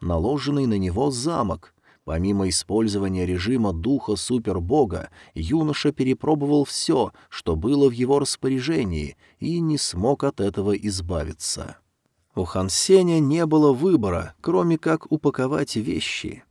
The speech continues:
На следующий день дворецкий отвез его на остров грез. Хан Сень мало что знал о существе сне. Он знал, что это было ксеногенное существо класса бога,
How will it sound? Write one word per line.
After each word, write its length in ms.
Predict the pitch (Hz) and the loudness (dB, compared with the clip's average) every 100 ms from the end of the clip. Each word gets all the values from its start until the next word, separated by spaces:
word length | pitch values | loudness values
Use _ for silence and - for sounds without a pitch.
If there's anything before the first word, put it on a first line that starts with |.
| _ | _
На 160 | - 92 | -4 -2
следующий 600 | - 98 110 95 87 - | 0 2 2 0 -2 -4
день 380 | 82 113 147 139 - | -2 0 0 -2 -6
дворецкий 800 | 87 92 107 339 330 - 170 - | -4 0 2 0 0 -4 -2 0
отвез 560 | - - 92 147 - | -2 -4 -2 0 -2
его 280 | 151 143 151 | 0 2 2
на 160 | 143 139 | 2 0
остров 600 | 101 104 - 110 107 101 | 0 0 -2 0 0 0
грез. 540 | 95 82 78 - - - _ _ | -2 -2 -4 -6 -10 -12 _ _
Хан 280 | - 90 87 | -10 -4 -2
Сень 440 | 82 - 131 131 117 | -2 4 4 4 2
мало 320 | 117 139 131 | 2 2 2
что 240 | - 101 | 0 -2
знал 400 | 90 95 143 147 - | -2 0 2 2 0
о 80 | |
существе 640 | - 135 - 123 - 117 131 | -4 -4 -4 -6 -4 -4 -2
сне. 580 | - - 120 95 - - _ _ | -4 -4 -4 -4 -6 -12 _ _
Он 180 | 101 101 | -2 0
знал, 340 | 92 95 156 143 | 0 -2 -2 -4
что 220 | - 101 | -2 -2
это 260 | 120 107 | 0 -2
было 340 | 82 139 156 151 | 0 2 4 2
ксеногенное 840 | - - 117 101 107 151 143 139 | -2 -2 -2 -2 -2 -2 0 0
существо 720 | 123 110 - 101 - - 151 151 | -2 -4 -4 -6 -6 -2 -2 -2
класса 580 | 139 147 147 - - | -2 -2 -2 -2 0
бога, 540 | 147 156 147 90 71 | 0 2 2 2 -6